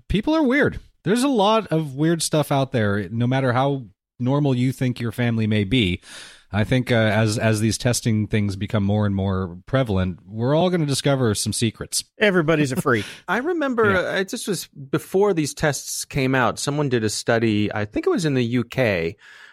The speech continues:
Speaker 3: and now, you know, they have the royals, so that throw things, throws things off a little bit. But, uh,
Speaker 1: <laughs>
Speaker 3: it was in the U K, and they found that, I wanna say it was between one and two percent of people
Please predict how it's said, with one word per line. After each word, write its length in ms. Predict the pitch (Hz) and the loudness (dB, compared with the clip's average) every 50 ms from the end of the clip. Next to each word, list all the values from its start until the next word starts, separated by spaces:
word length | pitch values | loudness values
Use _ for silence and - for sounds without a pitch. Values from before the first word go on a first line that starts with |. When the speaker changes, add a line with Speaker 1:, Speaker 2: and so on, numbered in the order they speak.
| _ _ - | _ _ -6
Speaker 3:
and 800 | - 123 113 110 107 107 107 110 110 110 110 107 107 107 104 101 - _ _ _ _ _ _ _ - - | -2 0 0 2 2 2 2 2 0 0 0 0 -2 -2 -4 -6 -10 _ _ _ _ _ _ _ -6 -2
now, 280 | 110 101 92 92 90 - | 0 0 0 0 -2 -2
you 80 | 131 | -2
know, 120 | 104 95 92 | -4 -2 0
they 120 | 117 120 | 0 0
have 180 | 117 120 101 95 | 0 0 0 -2
the 100 | 104 92 | -2 0
royals, 480 | 104 117 110 98 80 78 92 - - | 2 2 2 2 0 -2 -4 -4 -6
so 140 | - - 107 | -4 -2 0
that 180 | 107 110 82 - | 0 0 -2 -2
throw 180 | - 110 98 | -4 -4 -2
things, 340 | 92 101 98 92 90 - - | -2 -4 -6 -6 -6 -10 -8
throws 280 | - - 135 123 - - | -2 -2 -2 -2 0 -2
things 180 | 113 101 90 | -4 -2 0
off 200 | 104 107 104 - | 0 0 0 -2
a 20 | 101 | -4
little 200 | 92 87 82 80 | -4 -4 -6 -4
bit. 280 | 87 85 127 165 - | -4 -2 0 0 2
But, 260 | - 202 - - - | 2 0 2 2 2
uh, 200 | 147 127 123 123 - | 2 4 2 2 0
Speaker 1:
<laughs> 60 | - | -2
Speaker 3:
it 240 | - 147 - - - | -8 -8 -8 -6 -2
was 140 | 151 143 131 | -2 0 0
in 80 | 170 175 | 0 0
the 80 | 175 | 2
U 120 | 185 190 185 | 0 0 0
K, 400 | - 202 190 185 170 151 143 - | 2 2 2 4 4 4 2 0
and 280 | - 143 139 143 143 147 | 0 0 0 0 0 0
they 140 | 170 196 | 0 0
found 460 | 202 - - 208 196 190 185 180 170 165 | 0 -2 0 0 2 2 2 0 0 0
that, 180 | 156 - - | 0 0 0
I 60 | 160 | -2
wanna 180 | 165 208 277 311 | -2 -2 -2 -2
say 140 | - - 277 | -2 -2 0
it 20 | 233 | 0
was 120 | 190 170 | 0 0
between 360 | 165 151 - - 165 156 143 131 | -2 -8 -6 -4 -4 -2 -2 -2
one 300 | 139 151 160 175 180 165 | 0 0 0 0 0 -2
and 180 | 131 135 135 | -2 -4 -4
two 180 | - - 160 147 | -2 -2 -4 -2
percent 680 | - 135 123 - - - 139 123 113 107 98 - - | -2 -4 -4 -4 -2 0 0 0 0 0 -4 -8 -10
of 220 | - - 107 95 - | -8 -8 -8 -8 -6
people 580 | - 131 117 - - 117 110 101 104 98 - | -6 -6 -6 -2 0 0 2 2 0 -2 -4